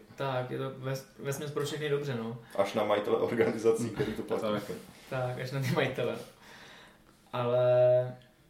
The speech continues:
Speaker 1: ale no, uvidíme, no. Hlavně, že teďka jsou aspoň nějaký další a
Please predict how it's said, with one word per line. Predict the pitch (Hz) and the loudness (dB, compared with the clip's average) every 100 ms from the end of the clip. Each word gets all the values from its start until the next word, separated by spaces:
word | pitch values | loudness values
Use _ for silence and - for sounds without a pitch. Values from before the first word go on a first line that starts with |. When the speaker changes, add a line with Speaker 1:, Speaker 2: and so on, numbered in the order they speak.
| _ - - - _ _ | _ -20 -20 -20 _ _
Speaker 1:
ale | 139 143 143 143 | -8 -6 -4 -4
no, | 151 165 | -2 0
uvidíme, | 190 214 185 | 0 0 0
no. | 143 156 165 151 | 0 0 0 -2
Hlavně, | 151 151 | -2 -2
že | 151 | -4
teďka | 151 151 156 | -6 -6 -6
jsou | 151 147 | -2 -2
aspoň | 147 160 | -2 -6
nějaký | 147 170 | -6 -2
další | 156 - 123 - 156 165 160 | 0 0 -2 -8 -4 -2 0
a | 151 147 | -2 -4